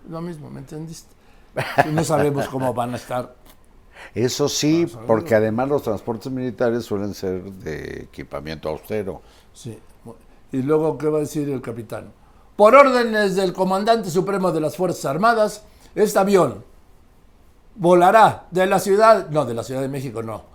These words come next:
Speaker 1: del aifa, del Aeropuerto Internacional Felipe Ángeles, al aeropuerto de Tabasco, de Villahermosa, ¿sí?
Speaker 2: De Villahermosa.
Speaker 1: Sí, sí.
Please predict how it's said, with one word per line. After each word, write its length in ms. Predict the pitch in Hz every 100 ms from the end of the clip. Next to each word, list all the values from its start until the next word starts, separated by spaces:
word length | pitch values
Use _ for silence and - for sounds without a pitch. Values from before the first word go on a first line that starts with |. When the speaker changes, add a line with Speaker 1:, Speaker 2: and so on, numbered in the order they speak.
| - -
Speaker 1:
del 260 | 147 180
aifa, 460 | 226 247 143 120 -
del 160 | 104 135
Aeropuerto 580 | 156 151 202 196 - 170
Internacional 640 | 147 147 139 127 143 147
Felipe 340 | 135 147 151
Ángeles, 460 | 180 202 208 202 190 - - - -
al 220 | 135 139
aeropuerto 640 | 139 143 143 196 - 170
de 240 | 143 135 123
Tabasco, 640 | - - 113 139 - - -
de 260 | - 113 107
Villahermosa, 580 | 107 110 123 156 160 -
¿sí? 180 | - 101
Speaker 2:
De 80 | -
Villahermosa. 460 | 107 117 110 120 151
Speaker 1:
Sí, 100 | 214 - _ - -
sí. 240 | - 120